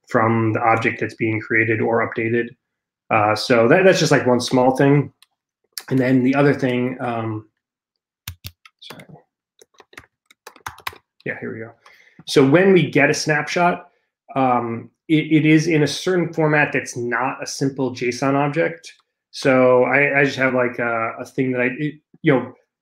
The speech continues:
one of the things, just as an example, is that for some reason,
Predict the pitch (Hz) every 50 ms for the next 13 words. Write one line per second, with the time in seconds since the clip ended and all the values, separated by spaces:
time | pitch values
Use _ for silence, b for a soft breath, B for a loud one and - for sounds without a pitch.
0 | _ - 147 165 175 170 170 160 156 160 151 143 139 135 131 127 127 - - 147
1 | 131 - 139 123 110 131 127 120 113 120 117 120 120 - 143 139 147 - 139 120
2 | 123 127 117 117 - - - _ _ _ _ _ _ _ _ _ _ _ _ -
3 | 139 - - - - 165 165 160 156 143 135 135 135 135 135 147 143 143 143 139
4 | 135 127